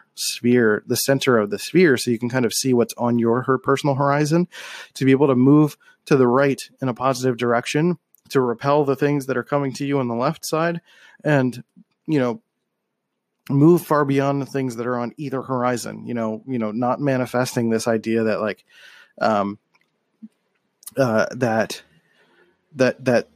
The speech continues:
you know, something is going to happen so drastically terrible in your life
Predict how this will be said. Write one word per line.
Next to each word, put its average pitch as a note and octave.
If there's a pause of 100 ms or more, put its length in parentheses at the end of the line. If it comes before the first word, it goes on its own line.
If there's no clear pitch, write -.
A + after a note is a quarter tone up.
(160)
you C3+
know, G2+
something C#3+
is B2+
going C#3
to B2+
happen C3+
so C3+
drastically B2+
terrible A#2+
in A2+
your A2+
life G#2+